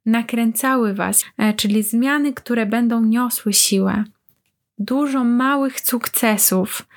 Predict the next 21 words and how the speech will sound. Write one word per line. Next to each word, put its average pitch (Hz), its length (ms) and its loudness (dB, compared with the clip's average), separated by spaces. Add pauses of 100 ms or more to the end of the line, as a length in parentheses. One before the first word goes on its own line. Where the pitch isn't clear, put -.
(360)
dużo 226 360 0
małych 247 540 0
zadań, 226 540 0
które 226 300 -2
będziecie, 233 680 0
e, 226 200 0
wykonywać 254 680 0
każdego 254 480 -2
dnia 254 220 0
prawie 254 500 0
n-, 226 140 -4 (480)
niezauważalnie, 233 1000 0 (600)
a 262 80 0
które 262 280 -2
pozwolą 269 580 0
wam 262 320 0 (340)
właśnie 262 280 0
zbudować, 240 920 0 (320)
em, 226 480 0
taką 240 400 -2
drogę 233 540 -2